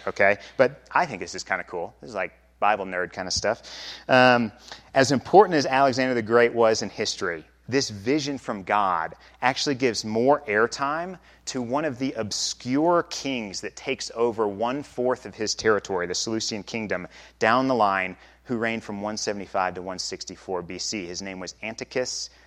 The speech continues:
Epiphanes. So in verses, picking up in verse twenty-three, let me read to you the rest of this chapter, um, that tells us about this character. "And the latter end of their kingdom,"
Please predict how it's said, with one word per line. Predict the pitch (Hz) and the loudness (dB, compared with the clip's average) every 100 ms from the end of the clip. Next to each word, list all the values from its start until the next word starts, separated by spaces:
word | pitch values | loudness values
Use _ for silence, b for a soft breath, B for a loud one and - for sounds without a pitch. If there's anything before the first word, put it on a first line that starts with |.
| b | b
Epiphanes. | - - 117 95 80 - - - B B B B | -14 -10 -10 -10 -14 -6 -6 -6 B B B B
So | - 120 | 4 6
in | 113 | 4
verses, | 107 139 147 143 131 - - - _ _ _ _ | 2 2 2 0 0 -2 -4 -8 _ _ _ _
picking | - 151 | -2 0
up | 160 | 2
in | 143 | 2
verse | 131 - | 0 -2
twenty-three, | - 139 123 - 113 87 80 _ b b | -2 -2 -2 0 -2 -2 -8 _ b b
let | 127 | -4
me | 131 | -2
read | 127 131 123 | 0 0 0
to | 127 | -2
you | 110 | 0
the | |
rest | 107 110 - | 2 0 -2
of | 107 | -6
this | 98 | -6
chapter, | - 107 95 - 87 78 - B B B - | -4 -4 -4 -4 -8 -8 -12 B B B -6
um, | 107 98 95 113 | 0 0 0 -4
that | 110 | -4
tells | - 135 131 113 | -4 0 0 0
us | 101 - | -2 -2
about | 107 101 101 101 | 0 2 0 -2
this | 117 - - | -2 -2 -4
character. | - - 101 90 - - - _ _ _ _ b b b - B B B B B B B B _ | -8 -2 0 0 -4 -18 -20 _ _ _ _ b b b -16 B B B B B B B B _
"And | 135 135 135 135 - - _ _ _ | 0 2 0 -2 -6 -14 _ _ _
the | 127 | 4
latter | 120 139 185 | 8 8 8
end | 170 151 | 4 2
of | 143 | 2
their | 165 | 0
kingdom," | - 107 98 131 | 0 -2 0 -2